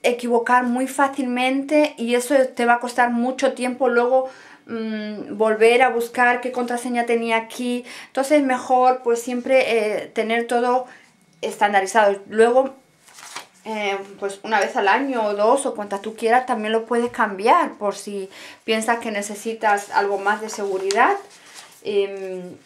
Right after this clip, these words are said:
pero siempre pues, em, usar el mismo nombre de usuario y contraseña en este tipo de,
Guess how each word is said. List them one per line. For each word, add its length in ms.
pero 460
siempre 640
pues, 460
em, 360
usar 500
el 120
mismo 580
nombre 520
de 100
usuario 480
y 300
contraseña 760
en 60
este 180
tipo 320
de, 460